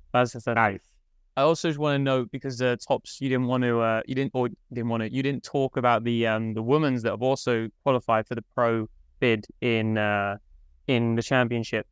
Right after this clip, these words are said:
Speaker 1: in the U S. So I don't know if they're gonna go, but I think, I believe Tiramisu have qualified, uh, Taofor, Laura Kunzelman, and, uh,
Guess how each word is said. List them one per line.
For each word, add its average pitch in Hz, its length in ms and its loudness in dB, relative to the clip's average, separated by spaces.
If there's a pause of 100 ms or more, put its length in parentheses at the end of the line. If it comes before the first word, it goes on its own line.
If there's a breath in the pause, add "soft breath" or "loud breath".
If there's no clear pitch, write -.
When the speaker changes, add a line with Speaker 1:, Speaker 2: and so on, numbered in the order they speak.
(180)
Speaker 1:
in 131 100 0
the 117 100 2
U 113 140 2
S. - 320 -6 (160)
So 113 580 2
I 127 80 2
don't 139 160 2
know 139 100 4
if 139 120 0
they're 135 100 0
gonna 120 180 -4
go, 151 240 2
but 113 140 -2
I 117 60 -6
think, 117 240 -10 (240)
I 117 60 -8
believe 120 200 -2
Tiramisu 139 800 -2
have 151 160 -6
qualified, 139 760 2 (280)
uh, 117 100 2
Taofor, 135 560 2
Laura 123 300 4
Kunzelman, 123 640 0
and, 113 200 -2
uh, 107 260 2